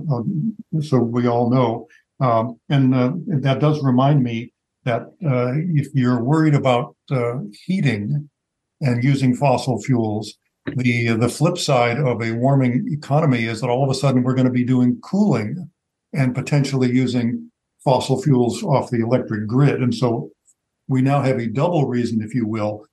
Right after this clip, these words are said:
in almost year round for increasing the performance of buildings, uh, and reducing the, the, the energy use.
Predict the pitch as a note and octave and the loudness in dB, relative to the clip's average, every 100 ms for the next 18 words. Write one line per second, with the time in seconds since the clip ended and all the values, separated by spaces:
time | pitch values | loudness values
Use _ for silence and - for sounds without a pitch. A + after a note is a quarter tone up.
0 | - C#3 A#2+ - D#3 - F#3 D3+ D#3+ - | -2 0 2 -2 -6 -6 -2 0 0 0
1 | C#3 C3 B2+ D3+ A#2 B2+ - _ _ - | 0 2 2 0 -2 -6 -12 _ _ -10
2 | C3 A#2+ C#3+ C#3 C3 C#3 A#2+ C3 A2+ A2+ | -6 -4 0 0 2 0 0 -2 -2 -4
3 | A#2 - B2+ A#2+ G#2+ G#2 G#2 B2 G#2+ B2+ | -6 -2 0 0 -2 -4 0 0 0 -4
4 | D3 - _ _ - A2+ A#2 C#3 A2+ A2 | -6 -12 _ _ -6 -4 0 2 2 0
5 | G#2 A#2+ B2 A2+ A2 G#2+ A2 A2 - B2+ | 0 0 0 0 0 -2 -2 -2 0 0
6 | A#2+ A#2 G#2+ G#2 G#2+ A2+ D3 - | 2 0 -2 -4 -4 -4 -6 -12